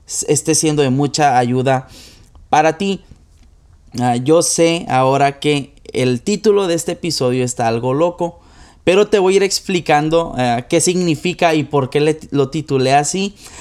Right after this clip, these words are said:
No me taches de hereje antes de que me taches de satánico. Eh, primero <laughs> tómate el tiempo de, de escuchar esto que voy a ir explicando. Quiero ir desarrollando algunas ideas que he tenido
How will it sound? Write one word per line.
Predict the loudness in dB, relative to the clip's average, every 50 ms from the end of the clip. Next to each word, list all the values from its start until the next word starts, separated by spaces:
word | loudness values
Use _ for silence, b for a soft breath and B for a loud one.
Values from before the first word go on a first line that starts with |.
| B B 0
No | 0 2
me | 2 2 0
taches | 2 2 0 0 2 -2 -4 -4 -2 -2
de | 0
hereje | 2 2 0 0 -2 -4 -6 -4 -2 -4
antes | -4 -2 -2 -2 -2
de | -2 -2
que | -2 -2
me | -4 -4 -6
taches | -6 -8 -8 -4 -4 -4 -4 -2
de | -4 -4
satánico. | -4 -6 -8 -8 -2 0 2 2 2 0 -2 -4 -4 -2 0 0 0 0 -2
Eh, | -2 -2 -2 -2 -2 -4 -6 -10 -10 -4
primero | -2 0 2 2 2 0 0
<laughs> | 0
tómate | 0 0 0 0 0 0
el | -2 -2 -2
tiempo | -4 -2 -2 -2 -2 -2 0 2 2 4
de, | 2 2 0 -2 -6 B B B B B B B 0
de | 0 0
escuchar | 2 2 0 2 4 2 2 2
esto | 2 0 -2 -2 0
que | 0
voy | 2 2 2 2
a | 2 2
ir |
explicando. | 0 -2 -4 -6 -4 -4 -4 0 0 0 0 2 2 0 0 0
Quiero | 0 0 0 2 2
ir | 2 0 2
desarrollando | 0 0 0 -2 -4 -4 -2 -2 -2 -2 0 0 0
algunas | 0 0 -2 -4 -4 -4 -4 -4 -4
ideas | -2 0 0 0 0 0 -2 -4
que | -6 -6
he |
tenido | -4 -2 -2 0 0 0 0 0 0 0 -2 -2